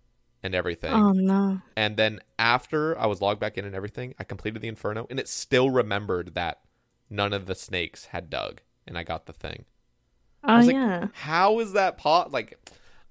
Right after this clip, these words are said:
Speaker 1: I was just expecting, like, this is a guaranteed fail. There's no way Jagex has, like, you know, made this a priority for, like, a game update to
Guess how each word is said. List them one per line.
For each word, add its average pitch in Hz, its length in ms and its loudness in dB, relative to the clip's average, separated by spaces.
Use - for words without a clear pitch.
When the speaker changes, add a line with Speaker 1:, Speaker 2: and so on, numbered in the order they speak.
Speaker 1:
I 160 140 6
was 165 300 0
just 131 220 -2
expecting, - 960 -2
like, 85 220 -10
this 143 180 -2
is 110 40 -12
a 107 60 2
guaranteed 90 600 -4
fail. 85 180 -4
There's 117 180 -4
no 123 220 6
way 110 240 4
Jagex 90 640 -2
has, 85 260 -8
like, 85 340 -8
you 90 160 -6
know, 80 420 -6
made 92 240 -4
this 87 160 -10
a 85 60 -4
priority 85 640 -4
for, 85 160 -8
like, 85 160 -10
a 87 60 -10
game 85 360 -6
update 80 500 -8
to 85 140 -14